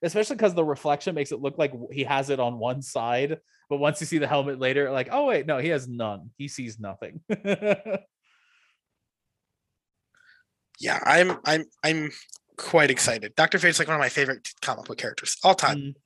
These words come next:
Speaker 2: All time, so.
Speaker 1: Oh, I'm excited. I, I loved his design and his character for a long time, so I'm
Speaker 2: And
Speaker 1: really excited to see what they do with him.
Speaker 2: Yeah, and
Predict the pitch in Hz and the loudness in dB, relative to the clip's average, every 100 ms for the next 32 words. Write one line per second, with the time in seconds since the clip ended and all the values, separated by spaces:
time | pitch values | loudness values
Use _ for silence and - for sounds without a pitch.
0 | _ _ _ - 156 147 110 - - - | _ _ _ 2 2 2 -2 -4 -2 0
1 | 110 107 _ _ _ _ _ _ _ _ | 0 -4 _ _ _ _ _ _ _ _
2 | - - - - - 120 127 139 - 123 | -20 -20 -20 -18 -8 -2 -2 -2 -2 -2
3 | 113 - - 151 147 147 139 147 156 143 | -2 -6 -2 0 2 2 6 6 6 2
4 | 123 117 123 127 120 113 110 110 107 117 | -4 -4 0 0 0 -4 -8 -8 -10 -10
5 | - 120 117 117 104 107 107 110 120 110 | -6 -2 -2 -4 -6 -6 -4 -6 -6 -8
6 | 110 120 190 135 131 - 117 113 - 110 | -6 0 2 2 -2 -4 -6 -6 -8 -8
7 | 107 87 110 120 110 117 _ _ _ _ | -8 -8 -6 -6 -8 -14 _ _ _ _
8 | _ _ - 170 160 202 208 165 151 | _ _ -10 2 6 8 8 6 0